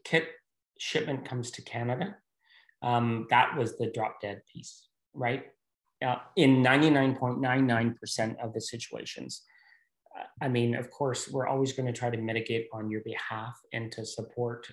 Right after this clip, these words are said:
um, something that's terrible that happens. But, um, the standard baseline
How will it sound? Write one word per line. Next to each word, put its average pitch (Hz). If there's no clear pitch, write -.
um, 113
something 113
that's -
terrible 113
that 101
happens. -
But, 120
um, 113
the 113
standard 123
baseline 110